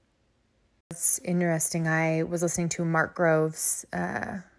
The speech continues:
if you don't follow him, he's an incredible, uh, he has incredible knowledge around relationships, right? And they were talking about, he did a Q and A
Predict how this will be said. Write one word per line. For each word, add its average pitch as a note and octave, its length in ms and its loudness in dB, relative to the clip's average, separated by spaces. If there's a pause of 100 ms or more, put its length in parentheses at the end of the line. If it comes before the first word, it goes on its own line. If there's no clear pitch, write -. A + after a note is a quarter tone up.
(200)
if - 160 -18
you F3+ 120 -6
don't - 200 -8
follow E3 240 0
him, D#3+ 220 -2
he's F3+ 220 -6
an - 160 -12 (100)
incredible, E3+ 1040 -2 (720)
uh, D#3 460 -2 (1900)
he F#3 80 -4
has G#3 120 2
incredible F#3+ 380 2
knowledge D3 600 0
around D3 300 0
relationships, C#3+ 580 -4
right? D3+ 180 2
And D#3 160 -2 (400)
they F#3+ 80 4
were F#3 60 8
talking F3 300 4
about, D3+ 600 4
he F#3 120 2
did F#3+ 100 6
a F3 60 2
Q G3 240 4
and F#3+ 100 4
A D3+ 300 -2